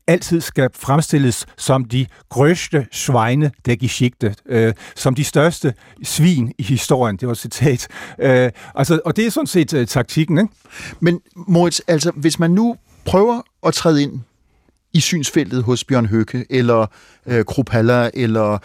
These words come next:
Speaker 2: øh, Gauland, eller nogle af de andre A F D'er, som er interesseret i historie, kunne man så ikke, og, og her kan det måske være svært at, at frigøre sine egne, øh, antipatier, hvis man har dem, men kunne man så ikke sige, "Jamen, det, det er da rigtigt, at tyskerne må da også have lov til"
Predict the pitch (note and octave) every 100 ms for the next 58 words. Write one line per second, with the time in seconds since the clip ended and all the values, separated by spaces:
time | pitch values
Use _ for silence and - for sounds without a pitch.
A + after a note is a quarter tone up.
0 | - - - A#2 A#2 A2+ B2 A#2+ A#2+ B2+
1 | C3+ D3+ D3 C3 E3 - C3 - C3 A#2
2 | B2 - C3+ A#2 G2 A#2+ B2 C3+ A#2+ A#2
3 | A2+ A#2+ G#2+ A2+ - - - - _ -
4 | G#3+ B3 A3 G3 D3+ - - - D3 C3+
5 | C3+ E3+ - E3 D3 C3 C#3+ C3 - D3+
6 | D3 - C#3+ - D3 D3+ C3 D3+ B2+ C#3
7 | D3+ D3 A#2+ A#2+ A2+ - - - C#3+ C#3+
8 | E3+ D3 - D3+ B2 B2+ C#3 C3 C3 C3+
9 | C#3+ C3+ B2 - - _ _ _ - -
10 | - E3+ E3 G#3 - G3 F3+ D#3+ D#3 -
11 | C#3 C3 F#3 - A3+ D3 - F#3 - G3+
12 | E3+ C#3 C3+ C#3 F#3+ C4 F#3+ F3 C#3+ D#3+
13 | - E3 D3+